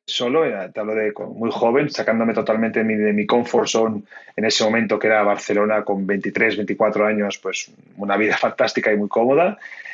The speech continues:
Y, y luego cuando llegué me envió un año también a Londres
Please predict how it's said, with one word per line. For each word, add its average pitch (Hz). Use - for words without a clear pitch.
Y, 127
y 135
luego 147
cuando 135
llegué 135
me 139
envió 123
un 123
año 120
también 113
a 110
Londres 156